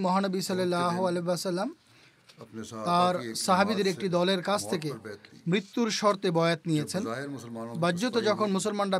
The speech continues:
Speaker 1: পিছু হটে,
Speaker 2: তো সাবিত কদম রহে।
Speaker 1: তখনও তারা অবিচল ছিলেন
Speaker 2: আর আপনি জান
Speaker 1: এবং
Speaker 2: পর
Speaker 1: নিজেদের
Speaker 2: খেল কর
Speaker 1: জীবন বাজি রেখে
Speaker 2: আপ সাল্লাল্লাহু
Speaker 1: মহানবী
Speaker 2: আলাইহি ওয়াসাল্লাম
Speaker 1: সাল্লাল্লাহু
Speaker 2: বলতে
Speaker 1: আলাইহি ওয়াসাল্লামের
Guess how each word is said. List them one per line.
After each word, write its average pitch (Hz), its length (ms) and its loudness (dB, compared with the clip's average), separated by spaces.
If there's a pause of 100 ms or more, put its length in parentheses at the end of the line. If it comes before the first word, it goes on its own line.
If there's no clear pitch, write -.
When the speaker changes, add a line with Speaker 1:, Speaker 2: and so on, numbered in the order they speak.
Speaker 1:
পিছু 202 280 -2
হটে, 170 220 2 (360)
Speaker 2:
তো 117 60 -10 (140)
সাবিত 113 280 -10
কদম 123 240 -10
রহে। 110 220 -14
Speaker 1:
তখনও 233 280 4
তারা 190 260 6
অবিচল 196 340 2
ছিলেন 160 300 0 (460)
Speaker 2:
আর 117 120 -12
আপনি - 180 -16
জান 107 220 -12
Speaker 1:
এবং 180 160 -2
Speaker 2:
পর 180 80 2
Speaker 1:
নিজেদের 196 280 2
Speaker 2:
খেল 180 80 -6
কর 156 100 -4
Speaker 1:
জীবন 202 240 4 (140)
বাজি 165 200 4
রেখে 180 300 0
Speaker 2:
আপ 147 100 -4
সাল্লাল্লাহু 110 520 -10
Speaker 1:
মহানবী 190 360 2
Speaker 2:
আলাইহি 190 80 -2
ওয়াসাল্লাম - 120 -6
Speaker 1:
সাল্লাল্লাহু 185 580 2
Speaker 2:
বলতে 185 180 0
Speaker 1:
আলাইহি 180 220 2
ওয়াসাল্লামের 185 540 0